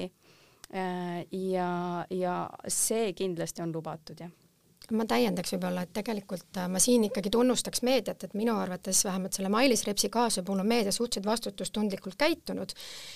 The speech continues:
Speaker 2: Et kui vaadata kõiki neid, äh, neid, äh, kas või fotosid või asju, siis alati on kõik, äh, kõik näod, eks ju,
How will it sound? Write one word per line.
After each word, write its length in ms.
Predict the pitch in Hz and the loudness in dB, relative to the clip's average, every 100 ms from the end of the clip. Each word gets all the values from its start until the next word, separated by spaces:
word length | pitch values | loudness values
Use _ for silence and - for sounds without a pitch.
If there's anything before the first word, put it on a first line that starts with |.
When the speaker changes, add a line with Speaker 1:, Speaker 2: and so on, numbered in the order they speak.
| - | -6
Speaker 2:
Et 80 | 190 | -2
kui 140 | 208 202 | 2 6
vaadata 400 | 254 254 208 196 | 6 6 2 0
kõiki 400 | 226 240 240 214 | 2 2 2 0
neid, 480 | 190 196 190 190 - | 0 2 0 -2 -4
äh, 640 | 208 - - - - - - - - - - | -6 -6 -6 -6 -8 -8 -8 -10 -12 -8 0
neid, 480 | 202 202 196 196 196 | 4 6 4 4 2
äh, 140 | 196 190 | 0 2
kas 100 | 202 208 | 2 2
või 40 | 190 | 6
fotosid 560 | 247 247 294 262 190 | 6 6 4 4 4
või 80 | 208 | 6
asju, 140 | 226 208 | 6 6
siis 100 | 190 | 6
alati 300 | 226 202 190 | 4 2 0
on 60 | 196 | 2
kõik, 220 | 214 - - | 2 0 -4
äh, 320 | 185 185 185 190 | -2 0 -2 0
kõik 160 | 220 208 | 0 4
näod, 460 | 226 247 220 208 | 6 6 6 2
eks 220 | 208 - - | 2 4 4
ju, 160 | 202 | 2